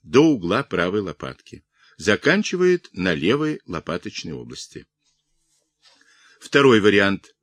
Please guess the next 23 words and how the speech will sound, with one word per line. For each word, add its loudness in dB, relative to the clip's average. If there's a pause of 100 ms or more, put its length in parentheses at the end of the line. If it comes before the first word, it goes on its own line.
(560)
Вначале 4
воздействует 2
на 2
зоны 2
в -2
области 0
проекции 2
верхней 0
доли 2
правого 2
лёгкого -4 (480)
и 4
нижней 4
доли 4
язычкового 0
сегмента -2
левого 2
лёгкого, -12 (360)
то 6
есть 2
массирует 0 (320)
противоположные 2
стороны. -10